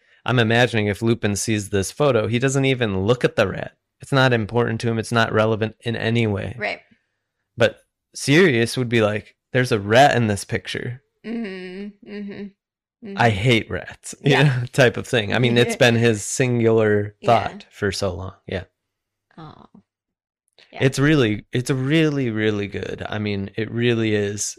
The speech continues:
Speaker 1: And the whole, like, how it all ki-, kind of comes together of Sirius thinking it was Lupin and Lupin thinking it was Sirius and, like,
Speaker 2: Yeah.
Speaker 1: all this stuff. And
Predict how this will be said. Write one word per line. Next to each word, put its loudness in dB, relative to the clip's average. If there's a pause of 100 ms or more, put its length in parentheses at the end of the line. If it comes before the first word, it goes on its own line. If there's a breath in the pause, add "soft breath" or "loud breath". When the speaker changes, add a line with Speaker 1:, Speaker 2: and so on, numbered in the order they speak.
(120)
Speaker 1:
And -4
the -2
whole, -2 (2250)
like, -2
how 2
it 2
all 2
ki-, -4
kind -6
of -8
comes -6
together -2
of -6 (1200)
Sirius 0
thinking -4
it -6
was -4
Lupin -2
and -6
Lupin -6
thinking -4
it -8
was -6
Sirius -4
and, -8
like, -8
Speaker 2:
Yeah. -2
Speaker 1:
all 6
this -2
stuff. -10
And -12